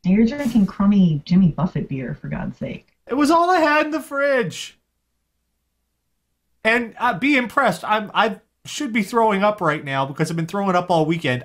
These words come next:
Speaker 2: I did not throw it up.
Speaker 1: You're also not wearing any green.
Speaker 2: Well, no, 'cause if I wore any green, I'd be invisible.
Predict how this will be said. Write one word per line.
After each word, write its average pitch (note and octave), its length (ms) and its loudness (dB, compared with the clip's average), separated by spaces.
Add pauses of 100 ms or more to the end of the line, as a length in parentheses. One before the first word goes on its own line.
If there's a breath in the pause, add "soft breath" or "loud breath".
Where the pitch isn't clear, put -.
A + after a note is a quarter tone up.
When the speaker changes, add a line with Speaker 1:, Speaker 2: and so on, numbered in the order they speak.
Speaker 2:
I E3 100 0
did F3 160 0
not F3 220 -2
throw E3+ 220 -2
it D#3+ 80 -4
up. B2 320 -2 (680)
Speaker 1:
You're G#3 120 2
also G#3 240 2
not A3+ 140 4
wearing F3+ 200 2
any D#3+ 120 2
green. D3 680 -6 (300)
Speaker 2:
Well, F#3+ 80 0
no, D#4 240 4
'cause D#3 160 -4
if - 80 -8
I G#3+ 80 2
wore A#3 180 -4
any A3+ 120 -4
green, C#4 280 -6
I'd F#3+ 140 0
be F#3 120 -2
invisible. F3+ 600 -2